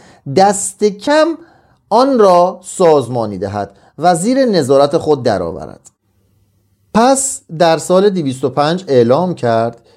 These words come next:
که به حکم پیشبینی کتاب‌های سیبولایی، اگر میهنمام، الههٔ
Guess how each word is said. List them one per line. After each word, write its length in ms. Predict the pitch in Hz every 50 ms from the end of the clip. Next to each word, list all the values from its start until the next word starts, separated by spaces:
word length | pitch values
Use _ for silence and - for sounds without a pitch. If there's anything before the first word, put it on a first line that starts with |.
| _ _ _ _
که 120 | - 170
به 120 | 165 160 156
حکم 480 | 160 160 233 247 247 - - 269 262
پیشبینی 1080 | 247 254 - 147 131 127 - - - 117 117 113 113 117 123 127 139 151 165 175 - - _ _ _ _ _ _
کتاب‌های 1000 | - - 175 - - 190 190 185 170 180 - 196 220 226 220 185 151 127 107 90 69 - _ _ _ _ _ _
سیبولایی، 1160 | - - - - 156 147 127 143 143 139 135 139 135 - 147 156 170 190 214 226 240 233 _ _ _ _ _ _ _ _ _ -
اگر 600 | 175 202 220 185 165 180 151 123 107 98 95 - - _ _ _ _ _ _ _ _ _ _ _ _ _ -
میهنمام، 1200 | 143 156 165 160 147 117 139 151 151 151 147 143 151 165 175 175 156 131 104 95 92 - - - _ _ _ _ _ _ _ -
الههٔ 1000 | 156 165 170 175 170 170 170 165 170 208 233 233 214 202 185 185 185 185 185 185